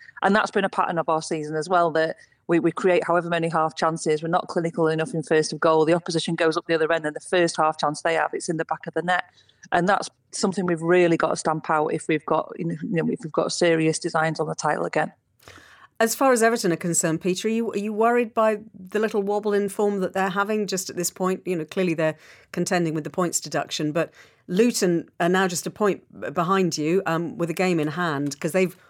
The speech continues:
Speaker 2: won the last two and, and you've lost the last two. So, and there is just that line, uh, to the relegation zone between you.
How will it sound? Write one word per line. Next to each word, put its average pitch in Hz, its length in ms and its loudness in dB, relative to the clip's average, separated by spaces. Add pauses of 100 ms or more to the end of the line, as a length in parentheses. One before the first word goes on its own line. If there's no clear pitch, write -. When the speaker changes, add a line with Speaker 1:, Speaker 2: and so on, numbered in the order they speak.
(120)
Speaker 2:
won 185 220 2
the 156 60 2
last - 300 -2
two 160 180 -2
and, 165 260 -2
and 170 140 -2
you've 180 160 -2
lost 196 240 -2
the 156 60 -4
last 123 300 -6
two. 131 180 -6
So, 151 220 -2 (220)
and 180 140 0
there 175 120 4
is 170 120 0
just 185 200 -2
that 170 160 -2
line, 147 760 0 (400)
uh, 156 100 -2
to - 100 -8
the 160 100 -2
relegation 156 520 0
zone 131 240 -2
between 147 360 -6
you. 131 260 -10